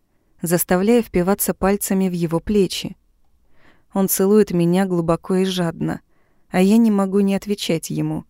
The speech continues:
потому что сейчас это моя самая сильная потребность, потому что она давняя. Не знаю, игра ли это моего воображения,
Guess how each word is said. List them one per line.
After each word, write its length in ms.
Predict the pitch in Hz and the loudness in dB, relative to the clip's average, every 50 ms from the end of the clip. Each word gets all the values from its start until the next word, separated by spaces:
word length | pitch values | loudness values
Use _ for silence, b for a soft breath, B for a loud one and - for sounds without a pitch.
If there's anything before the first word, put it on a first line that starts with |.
| _ _ _ _ _ _ _ _ _ _ _ _ | _ _ _ _ _ _ _ _ _ _ _ _
потому 280 | - 143 - 165 160 160 | -12 -6 -2 -2 -2 -2
что 200 | 151 - - 170 | -2 -4 -6 -8
сейчас 520 | - - - 160 - - 185 185 - - | -6 -6 -8 -8 -4 -4 -2 -2 -2 -2
это 160 | - 170 - 165 | -4 -4 -4 -4
моя 220 | 165 165 165 165 | -2 -2 -2 -2
самая 340 | - - 185 180 180 175 180 | -2 -2 -2 -2 -2 -2 -2
сильная 480 | - - - 165 160 156 156 165 165 | -4 -4 -6 -4 -4 -2 -2 -4 -4
потребность, 840 | 165 - 190 202 - - 185 165 - - 151 170 175 - - - - _ _ _ _ _ _ _ _ _ _ _ _ _ | -4 -4 -6 -6 -4 -4 -4 -4 -4 -6 -8 -8 -8 -12 -16 -20 -20 _ _ _ _ _ _ _ _ _ _ _ _ _
потому 300 | - - - 190 180 180 | -12 -6 -4 -2 -2 -2
что 220 | 175 - - 190 180 | -4 -4 -2 -2 -2
она 200 | 180 180 180 180 | 0 0 -2 -4
давняя. 720 | 180 175 196 185 170 165 156 156 156 - - - - 190 - _ _ _ _ _ _ _ _ _ _ _ _ _ _ _ _ _ _ _ _ _ - | -2 0 0 0 0 0 -4 -6 -8 -8 -8 -10 -14 -16 -20 _ _ _ _ _ _ _ _ _ _ _ _ _ _ _ _ _ _ _ _ _ 2
Не 160 | 208 208 208 | 2 4 4
знаю, 480 | 202 208 226 240 247 226 185 165 165 | 4 4 4 6 6 6 4 4 4
игра 300 | 165 165 175 180 185 196 | 2 2 2 4 4 4
ли 120 | 202 190 180 | 4 4 4
это 220 | 175 180 - 180 | 2 2 0 0
моего 400 | 170 165 165 165 160 165 180 185 | 0 0 0 -2 0 -2 -2 0
воображения, 840 | 175 175 160 160 160 165 165 165 170 196 214 214 208 196 190 180 165 | 0 0 0 0 2 0 0 2 2 2 2 4 2 2 2 0 -2